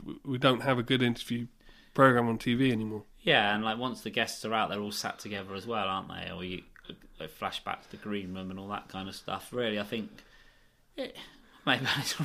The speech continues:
Speaker 2: right main chat show, but kinda, like, you bring the guests out one at a time, the guests come on, the guests go off, the next guest comes on, guest goes off. There's no kind of interaction. 'Cause, yeah, 'cause it is just turns into more kind of, not necessarily entertainment,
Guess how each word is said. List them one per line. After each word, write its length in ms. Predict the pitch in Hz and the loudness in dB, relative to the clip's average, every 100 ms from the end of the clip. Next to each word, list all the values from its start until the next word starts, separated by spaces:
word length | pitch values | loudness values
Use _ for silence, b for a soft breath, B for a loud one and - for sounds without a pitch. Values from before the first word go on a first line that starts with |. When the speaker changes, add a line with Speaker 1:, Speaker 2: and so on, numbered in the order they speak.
| - | 6
Speaker 2:
right 140 | 175 | 6
main 240 | 160 170 165 | 4 -2 -2
chat 260 | 202 202 | -2 -2
show, 280 | - 165 113 B B B - | 0 0 0 B B B -4
but 140 | 147 | 0
kinda, 220 | 151 143 | 2 2
like, 260 | 135 135 - - - | 2 2 0 -6 -10
you 100 | 123 | -2
bring 200 | 160 143 | 0 0
the 60 | |
guests 320 | 127 131 - 151 | 2 0 2 6
out 220 | 151 127 | 6 6
one 100 | 135 | 0
at 100 | 98 | -2
a 60 | |
time, 320 | 117 151 151 135 | -2 0 0 -2
the 60 | |
guests 260 | - 123 - | -6 -6 -6
come 200 | 131 143 | -4 0
on, 300 | 147 143 143 | 2 0 -6
the 80 | - 98 | -10 -8
guests 160 | 104 | -8
go 200 | - 107 | -4 0
off, 300 | 127 131 - - | 2 2 -2 -12
the 80 | 117 | -6
next 240 | 120 - - | -6 -6 -8
guest 240 | 101 - | -8 -8
comes 220 | 101 101 | -12 -6
on, 280 | 127 131 123 - - | -4 -4 -6 -14 -12
guest 260 | 95 - | -10 -6
goes 160 | 104 104 | -6 -4
off. 80 | 110 | -2
There's 160 | 117 | -2
no 120 | 131 120 | 0 -2
kind 180 | 123 117 | 0 -2
of 60 | 120 | -2
interaction. 680 | 113 123 117 - - 107 104 B B B B | -2 0 0 -2 -6 -6 -8 B B B B
'Cause, 140 | 185 180 | -4 4
yeah, 160 | 180 | 4
'cause 160 | 117 123 | 4 0
it 100 | 127 | 0
is 160 | 131 - | 0 -2
just 200 | 110 - | -12 -6
turns 220 | 113 107 | -6 -4
into 220 | 110 110 | -6 -4
more 300 | 113 110 104 - | -2 -4 -6 -10
kind 160 | 117 113 | -6 -6
of, 60 | |
not 100 | 135 | -6
necessarily 360 | - - 101 101 | -6 -6 -4 -4
entertainment, 680 | 104 95 95 123 110 101 | -4 -8 -4 0 0 -2